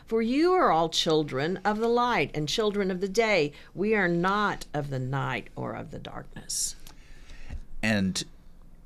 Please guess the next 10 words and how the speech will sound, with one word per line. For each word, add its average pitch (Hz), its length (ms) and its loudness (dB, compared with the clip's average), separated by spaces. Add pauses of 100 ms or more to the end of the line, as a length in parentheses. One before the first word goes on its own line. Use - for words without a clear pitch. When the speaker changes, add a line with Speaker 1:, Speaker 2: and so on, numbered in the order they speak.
(160)
Speaker 2:
Marty 113 420 4
Haugen 107 420 0
touches 82 640 -4
on 80 480 -2 (540)
this - 240 -2
future 82 720 -4 (320)
coming, 76 600 -4
even 107 480 0
as 92 360 -2
he, 85 360 -6